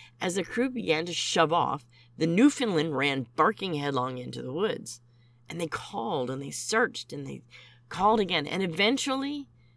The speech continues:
they figured he'd catch up. Alex was more than a little upset at the loss of their companion, but they had to continue. And finally, on Saturday, July twentieth, seventeen ninety-three,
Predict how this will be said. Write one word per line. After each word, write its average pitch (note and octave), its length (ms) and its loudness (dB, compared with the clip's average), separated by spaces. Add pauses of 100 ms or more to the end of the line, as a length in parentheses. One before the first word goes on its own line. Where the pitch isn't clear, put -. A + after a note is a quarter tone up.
(140)
they E3+ 100 -2
figured A3+ 360 0
he'd G3+ 180 -4
catch G3+ 320 -2
up. G#3+ 280 -2 (1080)
Alex G#3+ 400 0
was D#3+ 220 -6
more F3 300 0
than G#3 100 -2
a G#3 40 0
little G#3+ 200 4
upset F#3 440 0
at - 100 -10
the B2+ 80 -2
loss B2+ 280 2
of A#2+ 80 -6
their A#2+ 140 -8
companion, D3 600 -8 (580)
but - 160 -6
they D3+ 80 -2
had D#3 200 0
to G3 60 -6
continue. E3+ 600 -6 (1200)
And D#3 140 -4
finally, F3+ 720 -2 (260)
on D#3+ 160 0
Saturday, G#3 640 0
July E3+ 300 0
twentieth, C#3+ 580 -6 (300)
seventeen G3 680 0
ninety-three, D3+ 760 -4